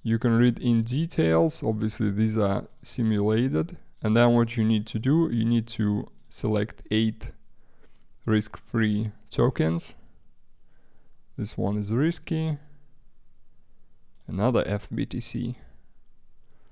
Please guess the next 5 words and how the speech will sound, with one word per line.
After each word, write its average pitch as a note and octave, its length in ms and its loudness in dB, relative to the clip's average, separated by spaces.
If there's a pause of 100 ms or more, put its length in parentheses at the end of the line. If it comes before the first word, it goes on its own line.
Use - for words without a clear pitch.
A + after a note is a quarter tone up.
(360)
This - 220 -8
one G2+ 320 -4 (160)
is G2+ 760 -6 (420)
risk-free. D3 920 -4 (1400)
Lie. G#2 720 -2